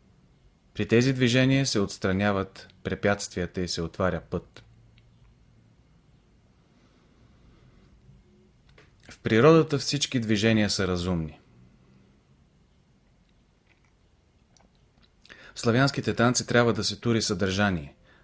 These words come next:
В бъдеще, когато хората ще ходят и ще вършат всичко, всичките им движения ще бъдат хармонични, защото ще участват мисълта,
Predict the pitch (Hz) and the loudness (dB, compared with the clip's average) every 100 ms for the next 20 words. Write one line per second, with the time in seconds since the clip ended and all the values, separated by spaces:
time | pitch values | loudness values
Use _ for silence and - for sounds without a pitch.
0 | _ - 90 117 98 - - 92 - - | _ -12 0 0 0 -4 -8 -14 -16 -12
1 | 90 101 104 - 110 101 95 90 - 87 | -4 -4 -4 -2 0 0 -2 -8 -10 -6
2 | 101 92 92 - - - _ _ _ _ | -2 -2 -2 -10 -20 -20 _ _ _ _
3 | - 104 - 95 98 113 - 90 - - | -12 -10 -6 -2 0 0 -2 -8 -8 -4
4 | 127 - - 107 123 _ _ _ _ _ | -4 -6 -10 -12 -14 _ _ _ _ _
5 | _ _ _ _ _ _ _ - - 147 | _ _ _ _ _ _ _ -14 -8 -6
6 | - 147 151 139 107 98 110 117 120 120 | -4 -2 0 2 0 2 4 4 4 0
7 | 104 92 110 113 - 101 98 104 104 - | -2 0 0 0 -2 -2 0 0 -2 -8
8 | 73 _ _ _ _ _ _ _ _ _ | -12 _ _ _ _ _ _ _ _ _
9 | _ _ _ _ _ _ - 92 - 98 | _ _ _ _ _ _ -10 -6 -4 -4
10 | 95 - 90 - 98 - 92 - 82 - | -6 -8 -6 -2 -2 -4 -10 -8 -6 -6
11 | 82 - 104 | -6 -4 -4